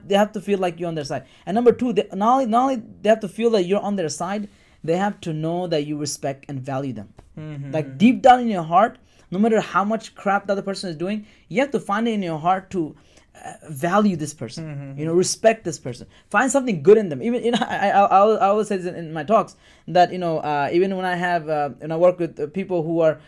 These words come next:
Speaker 1: you know, criminals or they're mandated by court, you know, I, I, I appreciate the, the intensity of their evil.
Speaker 2: Hmm.
Speaker 1: Right? I say, "You know what? Yeah, wow, you're capable of a lot of bad things.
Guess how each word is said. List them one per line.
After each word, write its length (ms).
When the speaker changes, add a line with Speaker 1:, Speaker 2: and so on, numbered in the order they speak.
Speaker 1:
you 80
know, 180
criminals 580
or 160
they're 220
mandated 400
by 140
court, 320
you 120
know, 100
I, 400
I, 160
I 100
appreciate 680
the, 160
the 100
intensity 460
of 80
their 100
evil. 360
Speaker 2:
Hmm. 280
Speaker 1:
Right? 100
I 60
say, 100
"You 60
know 60
what? 140
Yeah, 140
wow, 260
you're 140
capable 320
of 80
a 20
lot 140
of 80
bad 180
things. 320